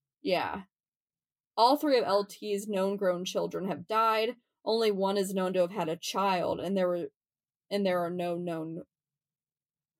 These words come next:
no known grandchildren. So he appears to have no living descendants from his marriage, but at least one and quite possibly two black grandchildren from other women, maybe more.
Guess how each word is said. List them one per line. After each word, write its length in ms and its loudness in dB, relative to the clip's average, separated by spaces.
no 240 0
known 220 -2
grandchildren. 1000 -8
So 400 2
he 100 6
appears 460 4
to 100 0
have 260 0
no 180 4
living 300 2
descendants 640 -4
from 180 -4
his 160 -2
marriage, 500 -4
but 120 -2
at 160 0
least 340 -6
one 520 -4
and 100 -6
quite 280 0
possibly 480 0
two 240 2
black 260 2
grandchildren 760 -6
from 320 -6
other 280 0
women, 380 -6
maybe 260 -8
more. 420 -8